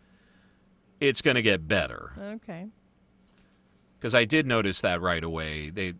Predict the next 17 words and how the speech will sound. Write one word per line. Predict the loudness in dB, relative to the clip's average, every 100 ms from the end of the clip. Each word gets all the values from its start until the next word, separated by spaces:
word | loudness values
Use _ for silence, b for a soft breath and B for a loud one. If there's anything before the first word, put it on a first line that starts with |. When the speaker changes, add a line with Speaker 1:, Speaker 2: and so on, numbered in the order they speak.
| -10
Speaker 1:
that | -8 -4
they | -4
don't | -2 -4 -2
have | -4
hashtags | -4 -4 -4 -2 -2 -2 -4
at | -4
all. | -2 -2 -2 -4 -6
You | -10
Speaker 2:
Mm-hmm. | -10
Speaker 1:
can't | -10 -10 -14 -14
do | -10 -8
any | -8 -8
of | -8
that. | -8 -8 -10 -14 _ b b b b
You | -4
can | 0 0
only | 2 0 -2